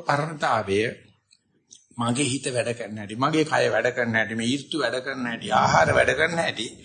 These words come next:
දැනගන්න මීට වැඩිය හොඳ යන්ත්‍රයක් මුළු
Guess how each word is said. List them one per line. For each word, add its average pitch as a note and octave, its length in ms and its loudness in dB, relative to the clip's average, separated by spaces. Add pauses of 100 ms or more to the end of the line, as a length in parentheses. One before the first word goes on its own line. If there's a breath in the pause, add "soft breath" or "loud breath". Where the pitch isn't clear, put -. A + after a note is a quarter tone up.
(480 loud breath)
දැනගන්න D3+ 640 4
මීට C#3+ 340 -2
වැඩිය D#3 280 2
හොඳ D3 240 2
යන්ත්‍රයක් C3+ 560 2
මුළු C#3 240 -2